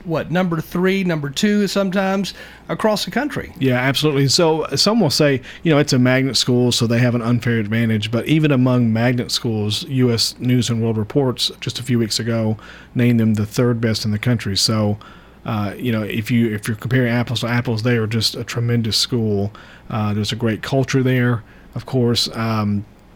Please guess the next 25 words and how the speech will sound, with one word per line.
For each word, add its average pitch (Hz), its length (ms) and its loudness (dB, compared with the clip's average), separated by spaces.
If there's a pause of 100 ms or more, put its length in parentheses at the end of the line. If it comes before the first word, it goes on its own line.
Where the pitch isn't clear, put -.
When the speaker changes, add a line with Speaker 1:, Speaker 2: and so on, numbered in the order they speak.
(340)
Speaker 2:
they 123 120 4
just, 117 320 0
they, 117 240 0
they 113 180 0
not 123 160 2
only 123 160 2
just 113 160 -2
have 113 320 0 (320)
some - 160 0
of 120 60 4
the 113 80 2
brightest 110 340 0
student, 120 240 -2
students 143 400 0
there, 107 380 -2 (320)
uh, 110 320 -4
they, 110 300 0
they 113 240 -2
do 117 140 0
things 117 280 0
to 120 100 -2
help, 107 220 0 (260)
um, 101 420 -8 (320)
amplify 131 560 0
the, 110 200 -4